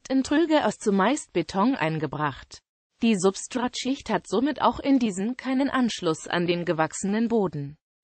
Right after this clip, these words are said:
Die Kultur auf Tischen findet Anwendung bei getopften Pflanzen. Die Tische beziehungsweise Tischplatten sind entweder feststehend oder auch verschiebbar ausgeführt.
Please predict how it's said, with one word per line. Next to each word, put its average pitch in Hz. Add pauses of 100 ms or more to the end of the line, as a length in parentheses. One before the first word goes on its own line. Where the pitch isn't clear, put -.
(140)
Die 254
Kultur 262
auf 180
Tischen 170
findet 185
Anwendung 165
bei 160
getopften 170
Pflanzen. 175
Die 214
Tische 202
beziehungsweise 165 (480)
Tischplatten 185
sind 180
entweder 254
feststehend 190
oder 165
auch 165
verschiebbar 180
ausgeführt. 151